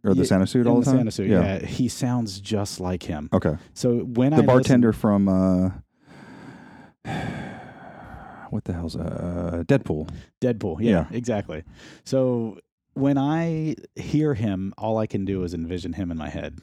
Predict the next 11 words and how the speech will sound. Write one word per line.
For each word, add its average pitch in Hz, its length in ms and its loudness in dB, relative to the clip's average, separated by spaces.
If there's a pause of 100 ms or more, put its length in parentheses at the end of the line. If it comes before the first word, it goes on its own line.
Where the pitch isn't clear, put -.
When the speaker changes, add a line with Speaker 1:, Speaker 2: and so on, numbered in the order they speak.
Speaker 2:
It's, - 260 2
it's 285 200 0
kinda 110 300 0
funny. - 360 -6
Speaker 1:
<laughs> - 40 -4 (420)
Speaker 2:
Um, 104 500 -2
and 120 160 0
then 123 100 2
the 120 120 2
other 139 200 -2
thing, 87 560 -4